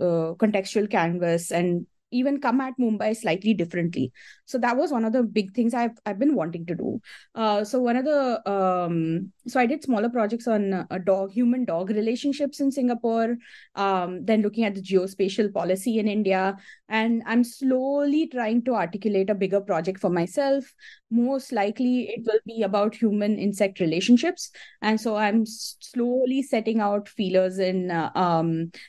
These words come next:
to looking at, uh, you know, bee management, bee policy. I s-, also started following around insect surveys in Singapore, though that is not going to become the next project for multiple reasons. But, uh, yeah, so I've started looking at these,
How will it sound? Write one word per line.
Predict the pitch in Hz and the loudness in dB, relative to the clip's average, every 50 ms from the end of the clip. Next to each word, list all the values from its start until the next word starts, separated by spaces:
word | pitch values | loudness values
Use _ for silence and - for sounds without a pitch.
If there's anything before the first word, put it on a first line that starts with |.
| _ _ _ | _ _ _
to | 254 | 0
looking | 240 208 202 233 226 208 | 0 0 0 -2 -2 -2
at, | 196 185 175 170 170 - _ - | -2 -2 -2 -2 -4 -8 _ -2
uh, | 180 175 165 | 0 2 2
you | 160 170 196 | 0 0 0
know, | 190 160 147 165 170 - 170 | 0 -2 -2 -4 -8 -6 -2
bee | 240 254 254 | -2 0 0
management, | 240 220 196 180 185 185 190 190 190 170 165 170 170 165 | 0 -2 -4 -6 -8 -8 -6 -4 0 0 0 0 0 0
bee | 165 214 208 202 | 0 0 0 0
policy. | 196 208 180 170 180 190 185 - 190 170 165 165 160 160 165 170 - - - - _ - | 0 0 0 0 0 -2 -2 -4 -4 -2 0 0 0 0 0 -2 -6 -14 -20 -20 _ -2
I | - 196 | 0 0
s-, | 196 196 - | 0 0 -2
also | - 214 214 214 247 247 | -2 -2 0 0 -2 -2
started | 240 233 196 196 190 | 0 0 -2 -2 -2
following | 190 - 196 180 185 185 196 208 | -2 0 0 0 2 0 0 0
around | 190 180 185 185 190 196 | 2 2 2 2 2 0
insect | 190 202 196 190 202 208 202 - | 0 -2 -2 0 -2 -2 -2 -2
surveys | - 220 196 196 202 196 202 | -2 -2 2 4 4 2 2
in | 202 196 | 2 -2
Singapore, | 190 - 170 170 170 170 185 180 180 175 | -2 -2 -2 -2 -2 -2 0 0 0 0
though | 170 185 190 190 | 0 0 0 0
that | 185 180 180 180 - - | 2 0 -2 -2 -4 -4
is | 196 196 190 | -2 0 2
not | 190 160 160 175 170 | 2 0 0 0 0
going | 175 170 180 175 | 2 2 2 2
to | 180 | 0
become | 170 170 170 170 - 175 165 170 175 175 165 165 135 - | 0 0 -2 2 4 4 4 4 4 2 0 0 -2 2
the | 185 180 165 | 2 4 4
next | 160 151 151 - - | 4 2 0 -2 -2
project | - 147 147 147 147 156 151 151 - - | -2 0 2 2 2 0 -2 -2 -6 -2
for | - 170 156 | 0 0 2
multiple | 160 160 147 151 - 170 - 202 190 | 2 2 0 0 -2 2 4 4 4
reasons. | 180 180 175 165 165 160 165 170 - - - - - _ _ | 4 2 0 2 0 -2 -2 -2 -4 -12 -20 -20 -20 _ _
But, | 196 226 220 214 214 208 _ - | 0 2 2 2 0 -4 _ -4
uh, | 214 196 190 185 190 | -2 0 0 0 2
yeah, | 196 254 277 214 | 2 2 2 2
so | 185 - 269 240 | 0 -2 -2 -2
I've | 226 220 | -2 0
started | - 247 226 226 202 214 269 247 | 0 0 0 0 0 0 0 0
looking | 220 220 226 240 254 240 | 0 0 0 0 0 0
at | 214 214 208 190 | 0 0 -2 -4
these, | 185 185 185 190 190 202 196 190 - - | -4 -4 0 2 2 2 2 0 -8 -14